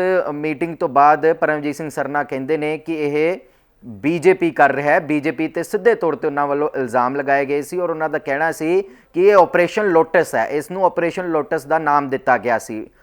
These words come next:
ਹਾਲਾਂਕਿ ਇਸ ਤੋਂ ਬਾਅਦ ਬਾਗੀ ਧੜੇ ਵੱਲੋਂ ਵੀ ਇਹ ਸਾਫ਼ ਤੌਰ ਤੇ ਕਿਹਾ ਜਾਂਦਾ ਹੈ, ਖਾਸ ਤੌਰ ਤੇ ਗੱਲ ਕਰੀਏ ਪ੍ਰੇਮ ਸਿੰਘ ਚੰਦੂ ਮਾਜਰਾ ਹੋਰਾਂ ਦੀ, ਤਾਂ ਉਹਨਾਂ ਵੱਲੋਂ ਕਿਹਾ ਜਾਂਦਾ ਹੈ ਕਿ ਇਹ ਜਿਹੜੇ ਸਾਡੇ ਤੇ ਇਲਜ਼ਾਮ ਲਗਾਏ ਜਾ ਰਹੇ ਨੇ, ਇਹ ਬੁਨ-, ਬੇਬੁਨਿਆਦ ਨੇ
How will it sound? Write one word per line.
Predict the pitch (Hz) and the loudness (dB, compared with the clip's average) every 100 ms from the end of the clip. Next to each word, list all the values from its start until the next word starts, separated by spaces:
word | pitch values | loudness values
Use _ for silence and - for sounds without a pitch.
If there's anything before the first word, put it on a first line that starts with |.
| _ | _
ਹਾਲਾਂਕਿ | 131 156 175 196 | 0 0 0 -4
ਇਸ | 170 - | -4 -4
ਤੋਂ | 185 151 | -4 2
ਬਾਅਦ | 139 147 156 165 180 180 - _ 113 | 6 6 6 4 2 0 -8 _ 4
ਬਾਗੀ | 139 143 185 | 4 4 2
ਧੜੇ | 185 147 151 | 2 2 2
ਵੱਲੋਂ | 151 156 | 2 2
ਵੀ | 156 165 175 - _ _ | 2 0 0 -6 _ _
ਇਹ | 156 | -6
ਸਾਫ਼ | 151 180 233 | 2 4 4
ਤੌਰ | - 170 | 2 -2
ਤੇ | 180 | -2
ਕਿਹਾ | 147 147 147 | 2 2 4
ਜਾਂਦਾ | 135 | 2
ਹੈ, | 117 | -2
ਖਾਸ | - 143 143 | 2 0 0
ਤੌਰ | 170 151 | -4 -4
ਤੇ | 170 | -2
ਗੱਲ | 151 151 | 0 2
ਕਰੀਏ | 156 147 165 | 0 -2 -2
ਪ੍ਰੇਮ | 151 147 | -4 -4
ਸਿੰਘ | 165 156 | -6 -6
ਚੰਦੂ | 147 135 151 | -6 -4 0
ਮਾਜਰਾ | 143 135 147 | 0 2 0
ਹੋਰਾਂ | 139 143 | 0 -2
ਦੀ, | 143 151 | -2 -2
ਤਾਂ | 160 | -2
ਉਹਨਾਂ | 147 147 151 | -2 -4 -2
ਵੱਲੋਂ | 139 151 165 - - _ - | 0 2 2 0 -14 _ -2
ਕਿਹਾ | 143 156 | 2 2
ਜਾਂਦਾ | 147 143 156 | 2 2 6
ਹੈ | 170 - - _ _ | 6 2 -8 _ _
ਕਿ | 156 165 185 190 - _ _ _ _ 147 | -2 2 2 0 -6 _ _ _ _ -6
ਇਹ | 156 165 180 208 - _ 120 | -2 0 0 0 -4 _ -6
ਜਿਹੜੇ | 143 156 175 | -2 0 0
ਸਾਡੇ | 156 135 139 160 | 0 0 0 0
ਤੇ | - | 0
ਇਲਜ਼ਾਮ | 151 127 135 135 151 | -2 0 2 2 2
ਲਗਾਏ | 139 139 139 | 0 2 4
ਜਾ | 139 135 | 4 4
ਰਹੇ | 143 | 2
ਨੇ, | 151 175 | -2 -2
ਇਹ | 151 156 | -2 -4
ਬੁਨ-, | 127 127 - | -4 -6 -4
ਬੇਬੁਨਿਆਦ | 123 139 131 131 123 127 143 | 0 0 0 0 4 4 4
ਨੇ | 160 165 | 2 0